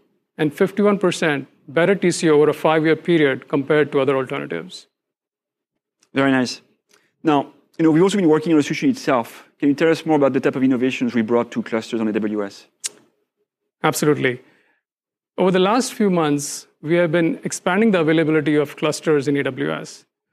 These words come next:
Speaker 1: We added support for new A W S regions and new instances in those regions. We also added support for A W S GovCloud with FedRAMP moderate authorization for our U S federal customers.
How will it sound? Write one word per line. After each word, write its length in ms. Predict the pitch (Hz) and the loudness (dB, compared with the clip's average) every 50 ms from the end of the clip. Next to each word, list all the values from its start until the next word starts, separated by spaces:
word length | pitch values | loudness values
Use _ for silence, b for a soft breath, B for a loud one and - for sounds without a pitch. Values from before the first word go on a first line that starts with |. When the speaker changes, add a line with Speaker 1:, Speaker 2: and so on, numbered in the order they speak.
| _ _ _ _ | _ _ _ _
Speaker 1:
We 80 | - 180 | -2 0
added 240 | 185 208 240 254 - | 2 2 2 0 0
support 360 | - 208 - 208 196 196 - | -2 -2 0 2 0 0 0
for 140 | - 175 160 | 0 -2 0
new 280 | 156 151 165 190 208 | 0 2 2 2 2
A 140 | - - 165 | 2 2 2
W 240 | 156 165 143 147 151 | 0 0 2 2 2
S 180 | 151 151 - | 0 0 0
regions 640 | - 165 160 143 139 139 135 135 135 - - - - _ _ _ _ _ _ | 0 0 0 0 0 0 -2 -2 -6 -8 -14 -18 -20 _ _ _ _ _ _
and 160 | - 165 170 | -2 0 2
new 180 | 170 196 226 - | 2 2 2 2
instances 540 | 185 202 208 208 - 226 202 - 180 156 139 | 0 -2 0 0 2 0 2 2 0 0 0
in 100 | 143 143 | 0 0
those 200 | 143 139 127 127 | 0 0 -2 -4
regions. 480 | 135 127 123 - 123 123 123 - - _ _ _ _ _ _ _ _ _ _ - | -6 -8 -8 -10 -10 -12 -12 -14 -20 _ _ _ _ _ _ _ _ _ _ -4
We 80 | 170 | 0
also 260 | 170 185 214 220 - 220 | 2 2 2 2 2 2
added 180 | 202 196 185 | 2 2 0
support 420 | 180 - 165 139 170 160 160 160 156 | 0 -2 -2 0 0 0 0 0 -2
for 300 | - - 156 147 147 - - | -2 0 0 0 0 0 -2
A 80 | 165 156 | -2 0
W 240 | 156 151 135 147 151 | 0 0 2 2 0
S 140 | 139 135 | 0 0
GovCloud 640 | 131 131 151 156 156 - - 147 135 127 127 135 135 135 _ _ _ _ _ _ _ _ _ _ _ _ - | 0 -2 -2 -2 -2 -2 -2 -2 -2 -2 -4 -8 -12 -16 _ _ _ _ _ _ _ _ _ _ _ _ -4
with 140 | 165 151 - | -4 -2 -2
FedRAMP 460 | - 196 196 180 180 196 190 185 165 | -2 -2 0 0 0 0 0 0 0
moderate 340 | 147 151 147 151 165 160 151 | 0 0 2 2 2 2 0
authorization 720 | 147 135 139 151 143 131 143 147 151 151 - 156 143 131 | 0 -2 0 0 0 2 2 0 0 0 -2 -2 -2 0
for 140 | - 156 | 0 0
our 60 | 151 143 | 2 2
U 280 | 143 147 160 165 170 | 2 2 2 2 2
S 180 | 170 165 - - | 2 0 -2 -4
federal 340 | - - 147 127 139 143 131 | -4 -2 -2 0 0 -2 -2
customers. 680 | - - - - - - - 180 - - 202 - - | -4 -8 -8 -10 -12 -12 -12 -10 -12 -12 -16 -20 -20